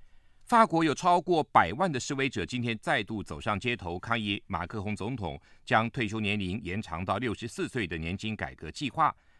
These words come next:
这场全国罢工行动严重地影响了交通运输跟学校。法新社报道，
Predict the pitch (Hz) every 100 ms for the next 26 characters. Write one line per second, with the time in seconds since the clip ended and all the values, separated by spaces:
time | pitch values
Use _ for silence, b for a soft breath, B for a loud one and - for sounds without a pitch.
0 | - 185 170 147 151 165 147 156 143 143
1 | 147 123 139 120 98 151 202 160 104 131
2 | 82 71 71 110 113 107 113 85 - 104
3 | 90 87 - 65 - - _ - - -
4 | - 80 - 85 90 117 113 71 71